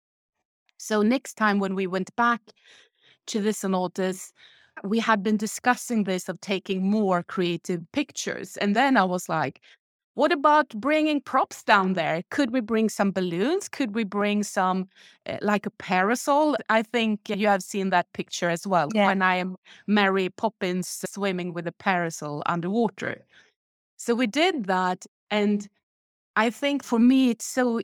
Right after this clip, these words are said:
Speaker 1: easy to imagine these things where life on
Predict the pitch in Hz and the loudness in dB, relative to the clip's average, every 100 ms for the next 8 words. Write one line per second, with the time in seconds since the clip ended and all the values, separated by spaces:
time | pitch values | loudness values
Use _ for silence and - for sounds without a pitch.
0 | - 254 285 240 - 226 - - 202 - | -2 0 2 -2 -6 -8 -6 -4 -4 -2
1 | 208 220 233 240 226 208 196 196 - - | 2 4 6 4 2 -2 -2 -6 -8 -8
2 | 185 175 185 - 170 180 180 170 175 - | -6 -4 -6 -8 -4 0 0 0 -4 -10
3 | _ _ - 220 233 233 - - 185 | _ _ -2 2 2 0 -2 -6 -4